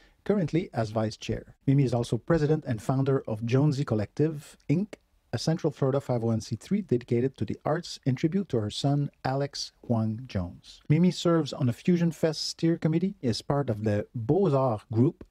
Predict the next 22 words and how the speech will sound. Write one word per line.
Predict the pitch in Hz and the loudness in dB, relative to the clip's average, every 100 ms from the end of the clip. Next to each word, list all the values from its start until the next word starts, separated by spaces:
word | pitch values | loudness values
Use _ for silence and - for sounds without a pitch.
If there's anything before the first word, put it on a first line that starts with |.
| - | -4
and | 110 107 | 0 2
Mecre | 165 165 - | 2 0 0
Art | 131 120 | -2 -2
Studios. | - 107 92 107 - - _ _ _ | -4 -2 -2 -8 -14 -20 _ _ _
She's | - 139 151 | -4 0 0
also | 165 - | 0 0
a | 135 | 0
founding | - 175 196 185 | 0 2 2 4
member | 160 165 180 180 - | 2 2 0 -2 -4
of | 110 | -2
a | |
new | 120 185 | 0 0
artist | 160 160 160 | 0 0 0
collective | 143 139 156 143 | -2 0 -2 -4
supporting | - 135 147 135 | -4 -2 0 -2
Central | 151 151 135 | -2 -2 -2
Florida | - 131 120 | 0 -2 0
fine | 139 139 135 | 0 0 2
artists | 123 135 - - - - | 0 -2 -4 -10 -12 -4
called | 151 151 | 0 0
the | 127 | 0
Gallery | 117 143 165 165 165 | 0 2 2 2 -2